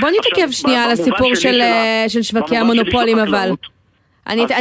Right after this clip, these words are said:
Speaker 1: אני,
Speaker 2: במובן
Speaker 1: אני,
Speaker 2: שלי של החקלאות,
Speaker 1: רגע, אנחנו נגיע
Speaker 2: רגע, עוד
Speaker 1: לחקלאות,
Speaker 2: משפט.
Speaker 1: אבל בוא, בוא נדבר רגע על המונופולים. כי אני באמת מנסה להבין, אתה צודק לגמרי בכל מה שאתה אומר, יש פה חברות, יבואנים גדולים שחולשים על כל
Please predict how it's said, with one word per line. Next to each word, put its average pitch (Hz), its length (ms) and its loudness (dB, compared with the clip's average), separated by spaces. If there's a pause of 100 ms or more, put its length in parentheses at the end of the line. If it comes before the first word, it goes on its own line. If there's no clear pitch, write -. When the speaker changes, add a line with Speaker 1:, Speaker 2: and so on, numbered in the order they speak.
(120)
Speaker 1:
אני, 262 100 2
Speaker 2:
במובן 269 100 -2
Speaker 1:
אני, 269 200 0
Speaker 2:
שלי - 80 -4
של - 100 -4
החקלאות, - 360 -2
Speaker 1:
רגע, 262 160 0
אנחנו 262 240 -2
נגיע 311 240 2
Speaker 2:
רגע, 370 160 2
עוד 359 80 0
Speaker 1:
לחקלאות, 247 380 2
Speaker 2:
משפט. 143 100 -4
Speaker 1:
אבל 240 200 0
בוא, 311 300 0
בוא 330 100 -2
נדבר 330 320 0
רגע 254 180 -2
על 226 100 0
המונופולים. 196 640 0 (380)
כי 262 120 -2
אני 262 120 0
באמת 302 280 0 (120)
מנסה 359 220 0
להבין, 320 260 0
אתה 277 80 -6
צודק 311 280 -2
לגמרי 330 400 2
בכל 277 240 -2
מה 285 100 2
שאתה 277 180 -2
אומר, 262 260 2
יש 240 220 0
פה 262 320 0
חברות, 226 520 -2
יבואנים 226 460 0
גדולים 240 400 0
שחולשים 320 520 0
על 330 80 2
כל 320 140 0